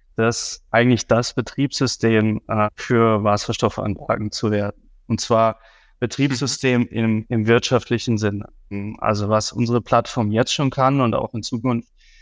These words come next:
Speaker 1: immer mehr machen soll, ist eben den wirtschaftlichen Betrieb von Wasserstoffproduktion zu ermöglichen. Und das eben nicht nur technisch gesehen jetzt mal isoliert, äh, einzelne Anlagen zu optimieren, sondern immer alles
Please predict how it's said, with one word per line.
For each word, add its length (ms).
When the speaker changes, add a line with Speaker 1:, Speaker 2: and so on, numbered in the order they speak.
Speaker 1:
immer 200
mehr 220
machen 320
soll, 260
ist 240
eben 360
den 360
wirtschaftlichen 680
Betrieb 440
von 300
Wasserstoffproduktion 1300
zu 140
ermöglichen. 600
Und 420
das 300
eben 360
nicht 240
nur 600
technisch 560
gesehen 480
jetzt 180
mal 160
isoliert, 560
äh, 300
einzelne 480
Anlagen 500
zu 160
optimieren, 640
sondern 460
immer 360
alles 540